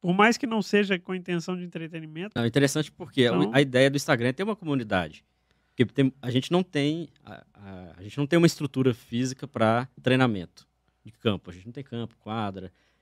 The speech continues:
Speaker 1: Uhum,
Speaker 2: Até
Speaker 1: sim.
Speaker 2: algumas pessoas mandam mensagem, "Ah, onde que eu faço teste aí? Como que eu faço pra levar meu filho pra treinar?" A gente fala, "Não, é, nós somos um canal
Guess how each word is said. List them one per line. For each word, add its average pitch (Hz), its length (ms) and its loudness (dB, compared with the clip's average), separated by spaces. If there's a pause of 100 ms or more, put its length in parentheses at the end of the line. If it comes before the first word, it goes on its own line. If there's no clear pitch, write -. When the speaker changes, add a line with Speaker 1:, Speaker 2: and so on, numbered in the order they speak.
(100)
Speaker 1:
Uhum, 185 300 2
Speaker 2:
Até 202 140 -4
Speaker 1:
sim. 135 60 8
Speaker 2:
algumas 156 200 6
pessoas 160 260 2
mandam 151 240 6
mensagem, 139 420 0
"Ah, 175 60 -8
onde 175 140 -12
que - 60 -14
eu 170 40 -8
faço - 260 -8
teste 127 380 -4
aí? 139 140 -2
Como 139 160 -8
que - 80 -16
eu 120 60 -18
faço 123 240 -4
pra 117 240 -4
levar 110 200 -6
meu 117 140 -4
filho 110 180 -14
pra 104 80 -16
treinar?" 107 380 -10 (220)
A - 40 -20
gente - 100 -20
fala, 117 140 -6
"Não, 87 200 -8
é, 85 260 -14
nós 107 160 -10
somos 113 300 -6
um 131 60 -4
canal 95 600 -4